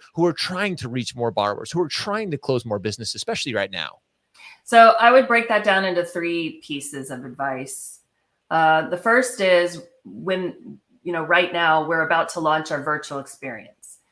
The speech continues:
Speaker 1: Mm.
Speaker 2: So for those who ha-, weren't able to attend ice Experience back in late February,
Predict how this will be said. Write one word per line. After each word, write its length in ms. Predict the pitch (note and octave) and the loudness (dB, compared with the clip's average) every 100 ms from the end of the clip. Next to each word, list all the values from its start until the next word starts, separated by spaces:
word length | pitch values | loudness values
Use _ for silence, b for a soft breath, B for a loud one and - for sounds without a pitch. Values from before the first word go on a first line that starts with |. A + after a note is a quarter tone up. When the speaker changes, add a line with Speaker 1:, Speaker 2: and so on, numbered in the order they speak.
| _ - | _ -16
Speaker 1:
Mm. 280 | A#3 G4 D#3 | -14 -8 2
Speaker 2:
So 220 | F3+ F#3 | 2 2
for 120 | G#3 | 2
those 520 | G3+ A3 A3+ A#3 A3+ | 6 8 6 2 -4
who 420 | G#3+ G3 F#3+ F#3 F3+ | 0 2 2 0 -2
ha-, 260 | F#3 E3 E3+ | 0 0 0
weren't 320 | G3+ A3+ F#3+ | 0 0 -2
able 240 | F3 E3+ | -6 -6
to 440 | E3+ F3 D#3 D3+ - | -6 -6 -6 -6 -6
attend 520 | D#3 - F3+ E3 D#3+ | -8 -6 -4 -4 -2
ice 280 | - F#3+ G3 | 2 2 0
Experience 680 | F3+ - D#3+ D3+ D3 D3 - | -10 -8 -6 -4 -6 -8 -2
back 340 | D#3 C#3 - - - | 0 0 -4 -12 -10
in 340 | D#3 D3+ D3 D3 | -6 -4 -4 -4
late 260 | D#3 - | -6 -6
February, 640 | D3+ C3 A2+ G#2+ - F#3 | -10 -10 -10 -12 -12 -16